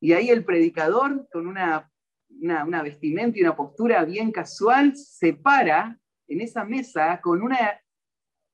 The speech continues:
impresión de, de una charla entre amigos.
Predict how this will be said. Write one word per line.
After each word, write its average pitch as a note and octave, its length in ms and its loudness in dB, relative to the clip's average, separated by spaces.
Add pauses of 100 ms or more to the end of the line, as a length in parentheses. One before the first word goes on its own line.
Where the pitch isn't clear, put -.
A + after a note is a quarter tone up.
(140)
impresión F#3+ 760 0
de, F#3+ 340 0
de E3+ 140 0
una A#3 240 -2
charla B3+ 460 -6
entre G3 300 -6
amigos. E3 540 -2